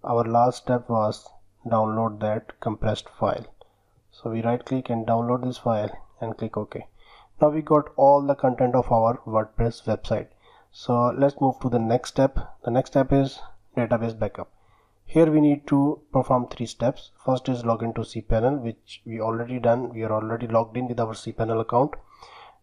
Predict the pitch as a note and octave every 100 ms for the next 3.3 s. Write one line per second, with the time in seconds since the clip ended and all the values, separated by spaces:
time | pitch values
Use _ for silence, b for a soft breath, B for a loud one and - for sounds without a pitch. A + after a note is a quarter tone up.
0 | _ - - C3+ C3+ C3+ C#3+ C3+ D3+ D#3
1 | C#3 C3+ D#3+ D#3+ C3 C3 B2+ C3+ B2 -
2 | A2 - C3 - A#2+ - B2 A2+ G#2+ A#2
3 | A#2 C#3 D3+